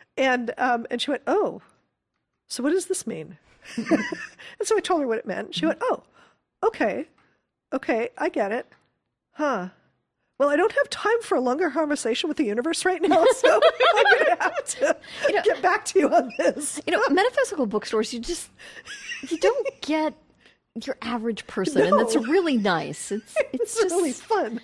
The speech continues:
Speaker 2: Yes, "I don't have time for a longer conversation with the universe." You don't get that at Borders.
Speaker 1: Uh, Barnes and Noble, no.
Speaker 2: No,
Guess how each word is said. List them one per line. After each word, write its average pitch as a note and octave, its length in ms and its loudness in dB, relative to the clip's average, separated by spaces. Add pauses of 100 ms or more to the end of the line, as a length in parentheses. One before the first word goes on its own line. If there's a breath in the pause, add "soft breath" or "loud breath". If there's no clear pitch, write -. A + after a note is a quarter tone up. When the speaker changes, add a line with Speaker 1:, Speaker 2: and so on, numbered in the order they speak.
(140)
Speaker 2:
Yes, A#3 220 -8
"I - 60 -8
don't F#4+ 120 -8
have B4 80 -8
time G4 220 -8
for D#4+ 100 -10
a C#4 60 -6
longer G3+ 340 -4
conversation G3 560 -8
with E3+ 120 -12
the - 60 -8
universe." E3 380 -8
You A3 80 -6
don't - 360 -8
get F#3+ 240 -4
that D3 260 -6
at D3 100 -8 (920)
Borders. D3 380 -4 (260)
Speaker 1:
Uh, A3+ 180 0
Barnes F#3+ 300 -8
and G3 80 -8
Noble, F3 220 -8
no. G3+ 220 -2
Speaker 2:
No, C3+ 160 -6